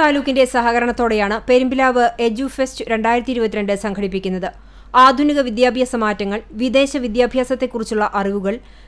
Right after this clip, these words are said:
നൂതന സാങ്കേതിക തൊഴിലവസരങ്ങളെക്കുറിച്ചുള്ള സെമിനാറുകൾ, വിവിധ സ്ഥാപനങ്ങൾക്കുള്ള തൊഴിൽമേള, കുട്ടികൾക്കായുള്ള മാനസികാരോഗ്യ പരിശീലനം, സ്വയം സുരക്ഷാ പരിശീലനം തുടങ്ങി വ്യത്യസ്ത വിഷയങ്ങളിൽ വിദഗ്ധർ നയിക്കുന്ന സെമിനാറുകളും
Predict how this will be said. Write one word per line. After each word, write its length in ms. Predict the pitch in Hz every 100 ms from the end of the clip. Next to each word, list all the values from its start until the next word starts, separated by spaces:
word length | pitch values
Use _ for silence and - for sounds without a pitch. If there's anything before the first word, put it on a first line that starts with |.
| -
നൂതന 340 | 277 294 320 320 302
സാങ്കേതിക 500 | 262 262 277 262 262 254
തൊഴിലവസരങ്ങളെക്കുറിച്ചുള്ള 1120 | 233 240 254 240 269 262 254 240 240 226 240 220 220
സെമിനാറുകൾ, 540 | 208 208 208 196 220 285 - - -
വിവിധ 220 | 262 254 269
സ്ഥാപനങ്ങൾക്കുള്ള 760 | 269 247 240 262 269 254 254 240 233
തൊഴിൽമേള, 460 | 220 214 220 226 226 - -
കുട്ടികൾക്കായുള്ള 680 | 220 240 262 247 233 226 214 - 220
മാനസികാരോഗ്യ 720 | 220 220 254 233 233 226 220
പരിശീലനം, 520 | 208 196 226 202 196 226 - - - - -
സ്വയം 280 | 262 269 311
സുരക്ഷാ 400 | 285 240 - 262 262
പരിശീലനം 480 | 254 247 277 269 254
തുടങ്ങി 280 | 247 233 226 -
വ്യത്യസ്ത 360 | 226 226 269 254 226
വിഷയങ്ങളിൽ 460 | - 226 220 208 190
വിദഗ്ധർ 380 | 214 233 208 226 220
നയിക്കുന്ന 320 | 214 202 214 208
സെമിനാറുകളും 600 | 214 208 220 220 208 170